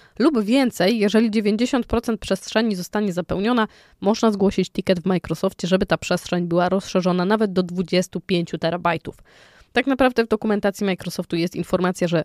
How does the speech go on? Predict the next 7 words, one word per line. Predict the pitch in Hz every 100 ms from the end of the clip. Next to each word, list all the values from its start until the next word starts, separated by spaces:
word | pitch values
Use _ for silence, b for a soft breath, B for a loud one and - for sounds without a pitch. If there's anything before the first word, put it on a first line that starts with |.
| - -
OneDrive | 180 226 202 190
w | -
planie | 190 196 180
drugim | 180 196 196
ma | 180 175
nielimitowane | 202 233 208 185 190 180 175
miejsce, | 156 165 - 190